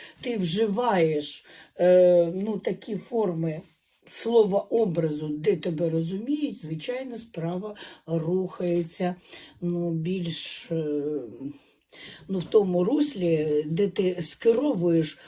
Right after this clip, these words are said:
урок і завдання. І от, наприклад,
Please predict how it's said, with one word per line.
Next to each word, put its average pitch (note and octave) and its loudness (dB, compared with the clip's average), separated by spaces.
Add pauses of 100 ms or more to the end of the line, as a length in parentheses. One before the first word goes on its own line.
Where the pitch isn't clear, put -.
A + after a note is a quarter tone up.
(220)
урок G#3 0 (280)
і G3+ -6
завдання. E3 -2 (140)
І D#4 -2
от, G#4+ 2
наприклад, E4 2